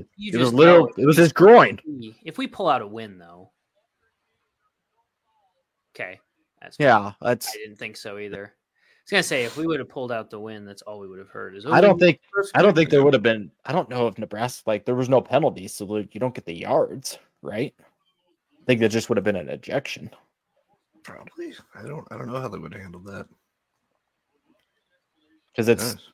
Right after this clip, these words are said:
Speaker 3: Well,
Speaker 2: yeah, it's not like it was
Speaker 3: either
Speaker 2: called a
Speaker 3: way.
Speaker 2: penalty.
Speaker 1: God, even the
Speaker 2: Second and
Speaker 1: T V,
Speaker 2: ten.
Speaker 1: the T V
Speaker 3: Keep
Speaker 1: crews were
Speaker 3: moving.
Speaker 1: like, "Oh, it should have been a targeting." Like,
Speaker 2: I
Speaker 1: what? I don't think so. <laughs>
Speaker 2: It's
Speaker 1: Maybe,
Speaker 2: just
Speaker 1: maybe I don't know the rules, and that is totally fair. I might not, but that doesn't seem right to me.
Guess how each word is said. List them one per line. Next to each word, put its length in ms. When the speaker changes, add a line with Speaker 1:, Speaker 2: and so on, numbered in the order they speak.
Speaker 3:
Well, 140
Speaker 2:
yeah, 120
it's 120
not 100
like 120
it 60
was 120
Speaker 3:
either 140
Speaker 2:
called 100
a 40
Speaker 3:
way. 140
Speaker 2:
penalty. 460
Speaker 1:
God, 100
even 140
the 60
Speaker 2:
Second 200
and 80
Speaker 1:
T 80
V, 40
Speaker 2:
ten. 160
Speaker 1:
the 80
T 200
V 140
Speaker 3:
Keep 40
Speaker 1:
crews 200
were 60
Speaker 3:
moving. 220
Speaker 1:
like, 240
"Oh, 140
it 120
should 100
have 80
been 100
a 40
targeting." 580
Like, 300
Speaker 2:
I 140
Speaker 1:
what? 300
I 140
don't 280
think 160
so. 480
<laughs> 0
Speaker 2:
It's 40
Speaker 1:
Maybe, 160
Speaker 2:
just 460
Speaker 1:
maybe 220
I 80
don't 120
know 160
the 80
rules, 380
and 100
that 120
is 200
totally 400
fair. 280
I 80
might 240
not, 360
but 180
that 180
doesn't 260
seem 220
right 320
to 80
me. 360